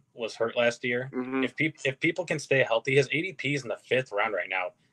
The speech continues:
Speaker 1: That could be one of the steals of the draft.
Speaker 2: Oh, yeah.
Speaker 1: So
Speaker 2: His
Speaker 1: Justin
Speaker 2: best
Speaker 1: Her-
Speaker 2: ball, he's the Q B seven. He's after Fields. No disrespect to Fields. I know he has that running ability, but Fields isn't gonna throw the ball seven hundred times.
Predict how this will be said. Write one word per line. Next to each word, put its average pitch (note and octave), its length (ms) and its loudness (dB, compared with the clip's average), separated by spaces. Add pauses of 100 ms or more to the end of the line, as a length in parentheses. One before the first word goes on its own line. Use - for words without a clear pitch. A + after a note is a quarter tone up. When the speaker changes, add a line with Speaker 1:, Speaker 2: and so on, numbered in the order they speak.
(160)
Speaker 1:
That D3+ 160 6
could G3+ 100 0
be F3+ 100 -2
one C3+ 160 0
of A#2 60 -10
the G#2 60 0
steals A#2+ 500 -6
of A#2 80 -6
the G#2+ 80 -6
draft. G2 500 -4 (300)
Speaker 2:
Oh, B2 80 2
yeah. F#2 200 0 (800)
Speaker 1:
So A2 200 4 (840)
Speaker 2:
His C#3+ 120 2
Speaker 1:
Justin D3+ 180 4
Speaker 2:
best D3+ 140 0
Speaker 1:
Her- D#3+ 60 2
Speaker 2:
ball, E3+ 180 6
he's E3 180 -4
the C#3 60 -10
Q D3 220 -8
B C#3+ 140 -6
seven. C3+ 480 -6
He's D3+ 200 -12
after F#3 360 -8
Fields. - 640 -12 (1000)
No D#3+ 300 0
disrespect E3 540 -2
to D3+ 80 -12
Fields. D3 300 -4
I B2+ 120 -2
know B2+ 180 -2
he B2+ 180 -8
has B2 200 -4
that A#2 240 -4 (340)
running C3 400 -2
ability, C3 640 -4 (540)
but C3 260 -2
Fields F#3+ 320 -4
isn't F3 160 -10
gonna D#3+ 120 -6
throw D3 120 -8
the C#3 80 -8
ball C3 200 -4
seven A#2+ 280 -8
hundred G#2+ 200 -8
times. - 500 -14